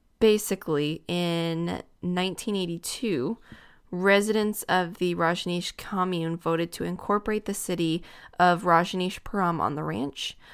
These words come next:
apart from the control of Antelope and the use, the land use issues.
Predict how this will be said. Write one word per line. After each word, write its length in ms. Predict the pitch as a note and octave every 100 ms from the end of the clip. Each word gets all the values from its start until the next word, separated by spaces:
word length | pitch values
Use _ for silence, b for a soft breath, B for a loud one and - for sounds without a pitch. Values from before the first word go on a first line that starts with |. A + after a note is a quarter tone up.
| B -
apart 340 | F#3 A3+ G#3
from 200 | - A3
the 100 | G3+
control 480 | - G3 - F#3+ E3
of 100 | F3+ -
Antelope 640 | G3 G3 E3 D#3+ E3 - -
and 260 | F#3 G#3 G#3
the 80 |
use, 580 | F#3+ F3+ F3+ - - - -
the 120 | F3+
land 280 | F3+ F3 E3
use 160 | E3+ -
issues. 580 | - - - - -